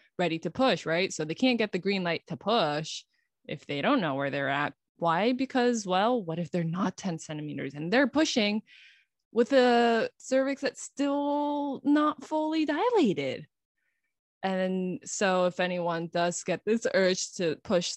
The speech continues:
like, spontaneously, um, often in,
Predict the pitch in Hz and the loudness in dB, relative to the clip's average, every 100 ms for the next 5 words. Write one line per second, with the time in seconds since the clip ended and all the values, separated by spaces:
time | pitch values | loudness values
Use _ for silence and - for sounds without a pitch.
0 | - 156 - 180 160 170 185 196 151 - | -4 -4 -2 -2 -2 0 0 0 -2 -4
1 | - 165 160 170 - _ _ - 165 160 | -2 0 0 -2 -6 _ _ -8 -4 -4
2 | 160 160 170 _ - - 160 170 - 151 | -4 -8 -12 _ -14 -2 -2 -2 -4 -4
3 | 147 117 156 147 151 | -2 -4 -4 -6 -8